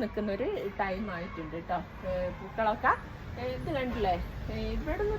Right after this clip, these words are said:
തുടങ്ങിയിട്ട് പൂക്കൾ ഇതാ ഇത്രയും വന്ന് തീർന്നുകൊണ്ട് നിൽക്കുകയാണ്. അങ്ങനെ ഓരോ ഇതാ ഇത് കണ്ടില്ലേ, ഈ ഒരു പ്ലാന്റ്, ഏ,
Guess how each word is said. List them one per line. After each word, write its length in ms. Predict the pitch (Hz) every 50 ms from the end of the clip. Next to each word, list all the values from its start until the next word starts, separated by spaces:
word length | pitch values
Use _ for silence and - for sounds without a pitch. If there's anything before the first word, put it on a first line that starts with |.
| -
തുടങ്ങിയിട്ട് 540 | 370 277 254 247 254 262 269 311 339 359 359 - -
പൂക്കൾ 280 | 247 226 - 262 254 254
ഇതാ 160 | 247 247 247 277 330 -
ഇത്രയും 680 | - - - 240 240 247 262 269 285 359 403 480 571 - - - - - - - - - - - - - 247
വന്ന് 440 | 247 247 262 262 294 330 392 453 605 659 - - - - - - 254
തീർന്നുകൊണ്ട് 720 | 254 262 277 330 392 415 415 427 466 466 427 381 269 233 226
നിൽക്കുകയാണ്. 380 | 226 - - - 196 185 185 190 202 202 - -
അങ്ങനെ 220 | 247 285 330 415 370
ഓരോ 160 | 311 285 349 359 403 440 415 -
ഇതാ 160 | 220 220 202 196 196 202
ഇത് 100 | 214 233 233 220
കണ്ടില്ലേ, 300 | 226 214 165 165 165 - - - - - - - - -
ഈ 60 | 320 392
ഒരു 100 | 415 415 381 359
പ്ലാന്റ്, 380 | 330 277 269 269 262 285 494 523 - - - - - 254
ഏ, 40 | 233